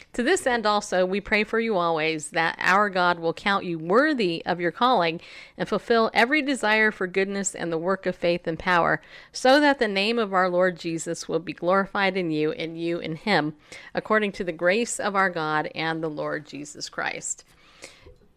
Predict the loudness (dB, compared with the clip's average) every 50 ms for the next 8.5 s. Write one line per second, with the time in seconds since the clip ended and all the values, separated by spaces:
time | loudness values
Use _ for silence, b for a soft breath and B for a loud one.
0 | -20 -20 -20 _ -12 -4 2 4 6 8 8 6 4 2 _ _ _ _ _ _
1 | _ -20 _ _ _ _ _ _ _ -20 -20 _ _ _ _ _ -20 _ _ _
2 | _ _ -12 -12 _ _ B B B B B B B B -6 -4 -2 -2 -2 -2
3 | 0 -2 -2 0 2 2 4 2 2 -2 B B B B B B B B B B
4 | B B B -6 -6 -6 -4 0 2 2 2 2 -2 -4 -2 0 0 0 0 0
5 | 2 0 0 -2 -2 -6 -4 -4 -2 2 2 0 0 0 0 0 0 2 2 0
6 | 0 0 -2 -4 -8 -8 -12 B B B B B B B B B 4 6 8 8
7 | 8 6 4 0 -6 -12 -12 -12 -12 -8 -2 -2 0 2 2 2 0 2 4 6
8 | 6 6 6 4 4 2 0 -2 -4